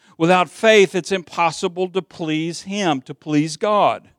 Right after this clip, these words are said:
For he who comes to God must believe that he is,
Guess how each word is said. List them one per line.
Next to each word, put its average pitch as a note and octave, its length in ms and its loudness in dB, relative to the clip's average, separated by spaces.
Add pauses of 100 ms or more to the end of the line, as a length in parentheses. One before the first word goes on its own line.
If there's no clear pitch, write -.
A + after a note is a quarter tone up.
(640)
For F3+ 840 6
he A#3+ 380 0
who A3 200 2
comes A#3 460 -6
to F#3+ 120 -8
God F3 360 2
must F3+ 840 -2 (560)
believe F3+ 720 0 (140)
that D#3+ 200 -2
he E3 360 -2
is, - 520 -6